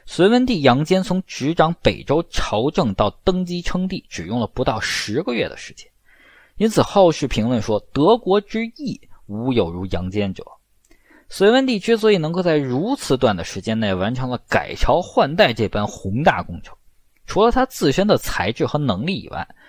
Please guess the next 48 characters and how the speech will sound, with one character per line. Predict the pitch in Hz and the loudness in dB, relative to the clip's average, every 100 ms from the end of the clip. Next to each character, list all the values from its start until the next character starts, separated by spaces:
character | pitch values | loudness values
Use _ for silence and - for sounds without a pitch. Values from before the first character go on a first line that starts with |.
| - _ - | -20 _ -20
关 | - 262 269 | 4 6 6
陇 | 269 - - | 4 0 -4
集 | - 139 | -6 0
团 | 139 117 | 2 2
的 | 127 | 0
认 | 165 151 95 | 2 2 2
可 | - | -4
和 | - 90 | -6 -10
支 | - 104 | -8 -10
持 | 95 - - | -8 -14 -14
是 | - 110 | -12 -12
不 | - 127 | -8 -8
可 | - | -8
忽 | - - 135 | -8 -6 -6
视 | - | -4
的 | 92 | -6
一 | 87 | -4
个 | 107 | -8
重 | - 196 | -6 -8
要 | 107 - | -10 -14
原 | - - | -20 -20
因。 | _ _ _ _ _ _ | _ _ _ _ _ _
关 | - 277 | 2 2
陇 | 311 214 - | 2 -2 -4
集 | - 147 | -2 2
团 | 147 120 | 2 4
这 | 117 | 2
个 | 104 | 2
概 | 110 | 0
念 | 98 98 | 0 -4
是 | - - | -6 0
由 | 120 127 | 2 2
著 | 135 - 143 | 0 -4 -2
名 | 117 139 170 | 0 -2 -6
历 | 113 | -8
史 | 92 | -10
学 | - 95 | -10 -4
家 | 120 | -2
陈 | 107 - 110 | 0 0 0
寅 | 156 185 | -2 -4
恪 | - - | -4 -8
先 | - 85 | -6 -6
生 | 85 | -6
首 | - - | -8 -10
先 | 82 78 | -10 -12
提 | - | -12
出 | - | -12
的， | - | -16